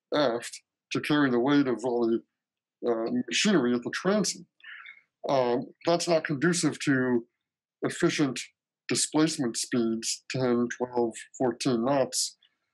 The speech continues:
So we, we may see a divergence of the two, uh, evolving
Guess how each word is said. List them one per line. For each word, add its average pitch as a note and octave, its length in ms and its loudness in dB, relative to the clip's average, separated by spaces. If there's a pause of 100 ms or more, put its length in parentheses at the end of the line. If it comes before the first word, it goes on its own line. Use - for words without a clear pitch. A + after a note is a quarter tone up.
(300)
So C#3+ 500 0 (920)
we, D3 200 4 (120)
we D3+ 160 6
may E3+ 280 4
see E3+ 340 2
a D3 60 4
divergence C#3+ 760 2
of C3+ 320 0 (880)
the C3 120 0
two, D#3+ 440 2
uh, C3 360 2 (320)
evolving C#3+ 680 2